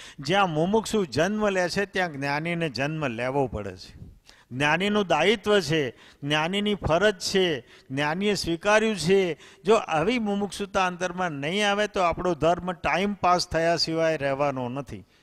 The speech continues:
આપણો ધર્મ ટાઈમ પાસ છે કે આપણી વિરહ અને વેદના છે? આપણી દીકરો માંદો પડ્યો હશે ત્યારે આખી રાત જાગ્યા આવીશું,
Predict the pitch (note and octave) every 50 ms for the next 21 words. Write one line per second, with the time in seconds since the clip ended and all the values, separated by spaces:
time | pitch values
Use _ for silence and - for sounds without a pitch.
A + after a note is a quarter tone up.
0 | _ - - - - D3+ D#3+ - F#3 F#3+ F#3+ D3 C3+ D#3 E3+ F3 F#3 F#3 F3 -
1 | - C#3+ C#3 D#3 F#3 G#3 G#3 F#3+ - F#3+ F#3+ G3 F3+ - - - - F#3+ G3 G3+
2 | G3+ G3 G3 A#3 - _ _ _ _ _ _ _ _ _ _ _ _ _ _ _
3 | _ _ - D#3 D3+ D3 - F3 E3+ C#3+ B2 C3 C#3 D3+ D#3+ E3 D#3+ D#3+ D#3+ D#3+
4 | C3+ B2+ B2+ B2+ B2 C3+ D3 D3 C3+ B2+ - - G#2 G#2 G#2+ - - - _ -
5 | - - _ _ _ _ _ _ _ _ _ _ _ _ _ _ _ _ _ _
6 | _ _ _ _ _ _ _ _ _ _ _ _ _ _ _ _ _ _ _ _
7 | - B2+ C#3 - D#3+ E3 D#3+ D#3 - - _ _ _ _ _ _ - - C#3 D3
8 | C3+ - D#3+ D3 D#3+ D#3+ D3+ D3 C3+ C3 C3+ C#3 C#3 D#3 D#3 - - E3 E3 F3
9 | F3 E3 D3+ - - D3+ D3+ - D#3 D3 D3 C#3+ C3+ - D#3 D3+ C3 C3+ C3+ C3
10 | A#2+ C3 C3 B2+ B2 C3+ C3 A#2+ G#2+ G#2 G2 F2+ - - - - - -